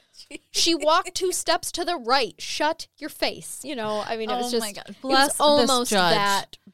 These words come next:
Speaker 1: pathetic. Then Lisa asked where Gianna and Samantha were. And she, on the record, sta-, record, stated that she did not know. She was asked what she had been
Speaker 2: Lying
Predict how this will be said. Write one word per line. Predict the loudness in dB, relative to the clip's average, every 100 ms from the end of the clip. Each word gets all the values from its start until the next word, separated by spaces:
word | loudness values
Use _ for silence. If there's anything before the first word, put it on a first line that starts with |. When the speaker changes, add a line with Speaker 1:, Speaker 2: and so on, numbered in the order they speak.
| _ -4
Speaker 1:
pathetic. | -2 -6 -8 -14 -20 _
Then | -6 -4 -2 -2
Lisa | -4 -4 -6
asked | -6 -8 -8
where | -10
Gianna | -10 -10 -10
and | -10 -8
Samantha | -10 -10 -12 -8 -10 -10 _
were. | -14 -14 -16 _ _ _ _ _ _
And | -10 -8
she, | -8 -8 -12 -10
on | -10 -8
the | -8
record, | -8 -8 -12
sta-, | -10 -12 -12
record, | -10 -10 -8 -12 -12 _
stated | -12 -8 -6 -6 -10
that | -10
she | -10 -12
did | -12 -14 -12
not | -12 -14 -16
know. | -14 -14 -14 -18 _ _ _ _ _ _ _ _ _ _ _ _
She | -10 -6
was | -6 -6
asked | -6 -6 -8 -12 -16 -20 -10
what | -8 -6
she | -6
had | -8 -8
been | -4 -2 0
Speaker 2:
Lying | 0 2 2 0